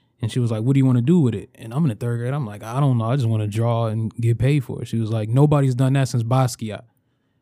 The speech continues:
I'm like, "Well, who the hell is Basquiat?" So then she taught me who Basquiat was. And then after that, it was just like, this is,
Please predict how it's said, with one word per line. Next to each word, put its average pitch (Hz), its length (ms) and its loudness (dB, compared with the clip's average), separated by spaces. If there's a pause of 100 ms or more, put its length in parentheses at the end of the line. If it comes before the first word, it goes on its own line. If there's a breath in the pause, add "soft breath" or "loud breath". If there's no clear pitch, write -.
(140)
I'm - 80 -14
like, - 180 -14
"Well, 113 220 -10
who 120 140 2
the 120 60 6
hell 120 160 4
is 113 80 -2
Basquiat?" 117 640 -2
So - 180 -2
then 117 140 4
she 123 180 -2
taught 131 380 -4
me 117 280 -2 (200)
who 117 140 0
Basquiat 123 640 0
was. 107 380 -8
And 113 140 -4
then 117 160 0
after 131 300 -4
that, 143 240 -2
it - 20 -6
was 123 120 -2
just 123 120 0
like, 113 240 -2
this 131 220 0
is, 113 180 -8